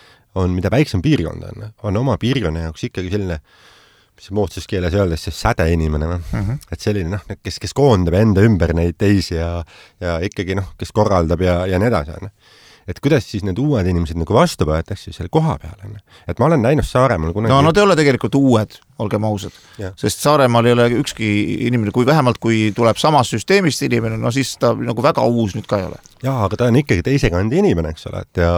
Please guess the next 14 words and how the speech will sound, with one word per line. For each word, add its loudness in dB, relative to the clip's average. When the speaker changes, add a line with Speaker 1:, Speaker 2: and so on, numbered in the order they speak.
Speaker 1:
ja -4
mida 0
väiksem 0
kant, 2
seda 0
suurem, 2
ega, 0
ega 2
siis -4
pole 4
ju 4
salata, 2
et -8
ega 0